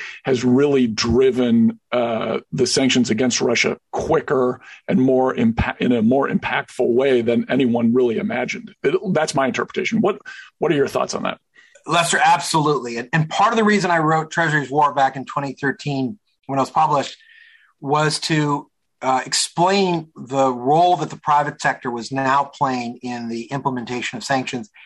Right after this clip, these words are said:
Speaker 2: and frankly, how that affected our thinking with respect to sanctions strategy. And, and the strategy was, can the private sector begin to adopt the risk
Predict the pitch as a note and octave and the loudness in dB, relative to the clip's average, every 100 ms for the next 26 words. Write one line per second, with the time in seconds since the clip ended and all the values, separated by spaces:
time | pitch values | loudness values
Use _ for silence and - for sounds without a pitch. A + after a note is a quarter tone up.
0 | - - C3+ F#3+ G3+ E3+ D3 D#3+ E3 D3+ | -18 -10 -2 0 2 0 2 2 2 0
1 | - D#3 D3+ C#3 A#2+ - F3+ D#3 D#3 C3+ | 0 -2 0 -4 -4 -2 -2 -2 -2 -2
2 | A#2+ _ _ _ - _ D3+ D3 C3+ - | -4 _ _ _ -20 _ -4 -4 -2 0
3 | C#3+ - - D3 C3 - A#2+ - E3+ F3+ | -2 -2 -2 -2 -2 -4 -8 -4 2 2
4 | F3+ D3+ G#2+ _ - D3+ D#3 - D#3 D3+ | 2 -2 -10 _ -4 -2 -2 0 0 0
5 | - B3+ B3 G3 F3 E3+ D#3 - _ _ | 2 2 4 2 4 2 2 -6 _ _
6 | _ - - - - G3 G3 F#3+ - D3+ | _ -20 -20 -14 -2 2 2 -2 -8 -10
7 | - G#3+ A#3 - G3 E3 F3 D#3 C#3+ D3 | 2 2 2 0 -2 0 0 0 0 -6
8 | D3 E3 F3+ E3 D#3 D#3+ D#3+ D3+ C3+ E3 | -4 -2 0 0 2 2 2 -2 -2 0
9 | D#3+ - | 0 -2